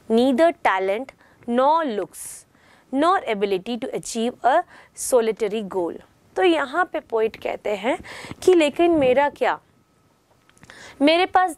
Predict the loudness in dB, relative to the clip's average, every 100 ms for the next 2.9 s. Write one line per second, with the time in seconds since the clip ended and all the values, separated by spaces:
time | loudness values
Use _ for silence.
0 | -2 0 0 0 -2 -4 -2 0 2 2
1 | 4 4 2 0 -2 0 0 -2 -2 2
2 | 2 2 0 0 0 -2 0 0